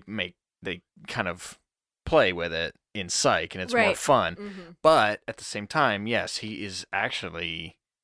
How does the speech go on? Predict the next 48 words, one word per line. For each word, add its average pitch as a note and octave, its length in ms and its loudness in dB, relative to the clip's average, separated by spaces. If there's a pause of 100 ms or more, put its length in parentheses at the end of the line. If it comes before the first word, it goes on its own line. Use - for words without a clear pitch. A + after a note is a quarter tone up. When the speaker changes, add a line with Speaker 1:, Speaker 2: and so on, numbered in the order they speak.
(460)
Speaker 1:
incredibly F#2 560 2
smart, F#2 460 4
despite G2+ 460 0
the F#2+ 120 0
weird F#2+ 440 0
and F2+ 220 -4
wacky F2+ 580 -4 (340)
Speaker 2:
Right. B3 400 -2
Speaker 1:
facade. G2+ 640 4 (200)
Speaker 2:
Yeah, G3 100 6
he's C4 260 4
weird C4 320 2
and C#4+ 160 2
wacky, A3 420 0
and G#3 120 -2
so A#3+ 80 0
it's A3 120 0
kind A#3+ 240 0
of G#3+ 140 -2
unbelievable G#3 840 0
to A#3+ 120 0
them A#3 240 2
that A3 100 2
he's A3 260 -2
so G3+ 80 8
Speaker 1:
Yeah, - 180 4
Speaker 2:
smart, C4 360 2
Speaker 1:
yeah. - 100 -8
Speaker 2:
and G#3+ 100 -2
so G#3 100 -2
he G3+ 120 0
has G3 220 2
to - 100 -14
say, F#3+ 320 0 (240)
"Oh, C4 140 8
I A#3+ 60 8
have A3+ 140 2
a G3 60 0
psychic G3+ 420 2
ability, D#3 480 0
and D#3+ 160 -4
that's F3+ 360 0
why F2 240 -2
I G#2 120 -8
know G#2 180 -10
these A#2+ 220 -10
things." - 180 -10
Speaker 1:
Right. F2+ 220 -4